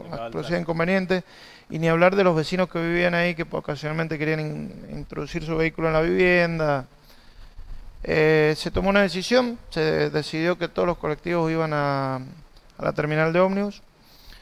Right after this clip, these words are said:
Speaker 2: eh, próxima, muy cercana al área.
Speaker 1: Sí.
Speaker 2: Entonces, como la terminal de ómnibus la estamos terminando, que próximamente vamos a estar inaugurando ya definitivamente,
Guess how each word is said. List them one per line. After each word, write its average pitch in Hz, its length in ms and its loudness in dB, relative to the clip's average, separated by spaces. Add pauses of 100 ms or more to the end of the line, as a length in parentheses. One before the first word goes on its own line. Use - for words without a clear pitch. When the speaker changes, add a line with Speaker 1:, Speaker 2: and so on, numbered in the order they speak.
(300)
Speaker 2:
eh, 127 320 -8 (240)
próxima, 147 460 0
muy 143 180 -6
cercana 156 440 -4
al 151 60 -2
área. 196 380 4
Speaker 1:
Sí. - 160 -16 (160)
Speaker 2:
Entonces, 170 720 -2 (960)
como 180 260 -2
la 175 220 6
terminal 196 360 2
de 208 80 8
ómnibus 190 340 4
la 160 80 2
estamos 180 320 0
terminando, 175 480 0
que 156 80 -4
próximamente 160 640 -4
vamos 160 220 0
a 151 40 -2
estar 151 240 -4
inaugurando 151 760 -2
ya 147 260 -2
definitivamente, 160 1080 -2